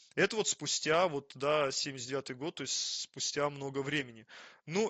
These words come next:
и, э, в двухтысячном году Microsoft создает C Sharp, то есть Microsoft, который во многом повлиял на, м, укрепление позиций си плюс плюс, создает C Sharp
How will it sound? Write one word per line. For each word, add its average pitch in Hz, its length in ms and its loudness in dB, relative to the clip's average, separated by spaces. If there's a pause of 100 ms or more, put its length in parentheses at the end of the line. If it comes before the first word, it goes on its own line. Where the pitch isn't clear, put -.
(120)
и, 185 360 2
э, 143 260 4
в 131 80 -4
двухтысячном 165 600 2
году 147 400 0
Microsoft 151 500 -2
создает 131 500 -4
C - 280 0
Sharp, 147 420 4
то - 80 -6
есть - 180 -4
Microsoft, 147 500 -2
который 131 420 -4 (320)
во 135 240 2
многом 147 400 -2
повлиял 135 500 0
на, 127 380 -2 (140)
м, 123 260 -16
укрепление 135 600 -4
позиций 135 340 -2
си - 80 -2
плюс 131 200 -10
плюс, 208 200 -6
создает 127 320 -2
C - 120 -4
Sharp 196 460 4